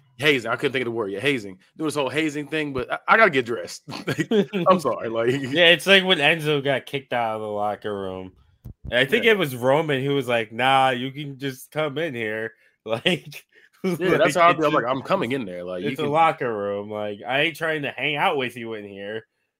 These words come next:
Speaker 2: It's
Speaker 1: Like
Speaker 2: like, I'm just trying to get dressed, bro. I, I got a match. I just need to get my gear on.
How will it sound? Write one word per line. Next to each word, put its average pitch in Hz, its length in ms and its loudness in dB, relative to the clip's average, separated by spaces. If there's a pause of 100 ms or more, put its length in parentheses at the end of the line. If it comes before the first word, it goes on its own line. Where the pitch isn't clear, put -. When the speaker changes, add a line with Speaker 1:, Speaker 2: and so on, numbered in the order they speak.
(100)
Speaker 2:
It's - 160 -20
Speaker 1:
Like 120 140 -10
Speaker 2:
like, - 80 -20 (120)
I'm 101 120 -14
just 135 160 -6
trying 160 200 4
to 147 60 -2
get 131 180 -2
dressed, 131 380 0
bro. 104 240 0
I, 120 260 -2
I 120 100 0
got 127 240 -2
a 131 40 -12
match. 143 400 -2
I 123 100 -8
just 127 160 -10
need 131 80 -14
to 127 80 -6
get 123 160 -4
my 113 140 -4
gear 127 320 -4
on. 156 380 -4